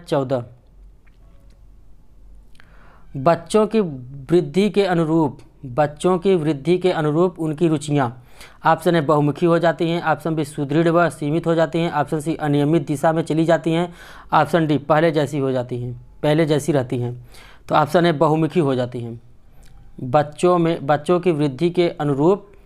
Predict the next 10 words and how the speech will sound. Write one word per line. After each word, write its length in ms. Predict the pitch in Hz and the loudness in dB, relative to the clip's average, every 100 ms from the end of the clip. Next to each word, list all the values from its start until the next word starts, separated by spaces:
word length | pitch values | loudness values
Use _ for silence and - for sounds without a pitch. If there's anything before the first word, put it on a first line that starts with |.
| - | -6
उनकी 260 | 147 147 165 | -4 0 0
रुचियाँ 440 | 147 147 180 208 - - - - - - - - - 147 | 0 0 0 -2 -6 -20 -20 -20 -20 -20 -20 -20 -14 -2
बहुमुखी 460 | 151 151 147 170 | 0 2 0 2
हो 160 | 156 139 | 2 2
जाती 280 | 127 123 123 | 0 -2 -6
हैं। 120 | 120 | -6
ठीक 180 | - 190 | -2 0
है 60 | |
दोस्तों, 300 | 180 170 131 113 - - - - | 2 0 -4 -10 -14 -20 -20 -4
दोस्तों 360 | 151 151 190 | -2 2 2